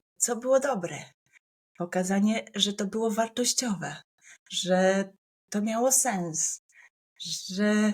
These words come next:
jesteśmy z niej dumni, że jest potrzebna. To docenianie bywa niedoceniane, a jest niezmiernie ważne, aby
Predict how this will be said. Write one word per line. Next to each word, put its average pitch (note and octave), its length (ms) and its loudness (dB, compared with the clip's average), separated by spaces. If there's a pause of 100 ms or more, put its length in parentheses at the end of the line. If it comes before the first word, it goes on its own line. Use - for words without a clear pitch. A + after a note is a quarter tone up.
jesteśmy G#3+ 560 2
z F#3+ 60 2
niej G#3+ 240 4
dumni, F3 520 0 (140)
że F3+ 180 -2
jest F#3 240 -2
potrzebna. D#3 640 -10 (260)
To F3+ 300 4
docenianie G3+ 960 2 (300)
bywa F#3 720 0
niedoceniane, E3 960 -2 (380)
a E3 80 -4
jest F#3 240 2
niezmiernie G#3+ 840 2
ważne, F3 720 -2 (400)
aby F3+ 680 2